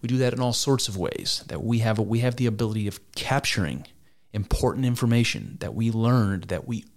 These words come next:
earned by living, and we can somehow package it up and give it to the next generation.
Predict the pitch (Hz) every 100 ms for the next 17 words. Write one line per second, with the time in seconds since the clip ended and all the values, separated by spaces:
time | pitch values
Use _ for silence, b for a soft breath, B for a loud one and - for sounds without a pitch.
0 | - 120 120 101 - - - - - 101
1 | 90 127 117 - - _ B B B B
2 | 107 107 - 110 - 113 107 - 113 -
3 | 127 170 117 - - _ - B B 104
4 | 101 110 127 - 113 110 110 - - 107
5 | 135 151 -